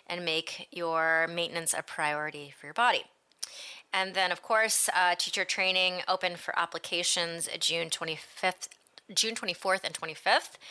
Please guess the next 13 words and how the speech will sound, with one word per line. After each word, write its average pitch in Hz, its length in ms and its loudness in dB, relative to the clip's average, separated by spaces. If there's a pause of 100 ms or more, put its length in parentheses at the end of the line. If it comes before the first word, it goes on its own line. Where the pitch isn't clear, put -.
(380)
And 175 120 2
we're 170 60 0
gonna 170 160 -2
do, 165 360 0
uh, 156 500 4 (420)
you 170 140 -6
know, 151 300 2 (420)
Zoom 165 560 0
as 165 160 0
well 156 340 4
the 147 60 -10
month 143 220 -12
before. - 280 -12